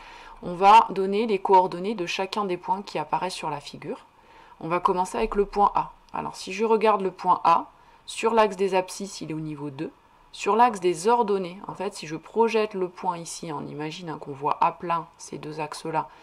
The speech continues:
eh bien, il est au niveau zéro sur l'axe des ordonnées. Et on voit qu'il est en bas, donc finalement, au niveau de l'altitude, il est au niveau zéro aussi. Donc le point A, ses coordonnées, c'est deux, zéro, zéro. Deux en abscisse, zéro en ordonnée, zéro en altitude.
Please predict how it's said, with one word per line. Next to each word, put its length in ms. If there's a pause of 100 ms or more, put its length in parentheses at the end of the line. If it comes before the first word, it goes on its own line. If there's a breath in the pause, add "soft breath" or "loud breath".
(220 loud breath)
eh 100
bien, 180
il 160
est 80
au 80
niveau 280
zéro 360
sur 160
l'axe 200
des 140
ordonnées. 400 (420 loud breath)
Et 100
on 60
voit 200
qu'il 240
est 160
en 140
bas, 240
donc 160
finalement, 340
au 40
niveau 180
de 60
l'altitude, 420
il 120
est 40
au 60
niveau 260
zéro 300
aussi. 360 (400 loud breath)
Donc 180
le 100
point 320
A, 140
ses 180
coordonnées, 600 (300 loud breath)
c'est 240
deux, 340 (100)
zéro, 440 (140)
zéro. 320 (400 soft breath)
Deux 140
en 120
abscisse, 380
zéro 240
en 100
ordonnée, 420
zéro 240
en 80
altitude. 460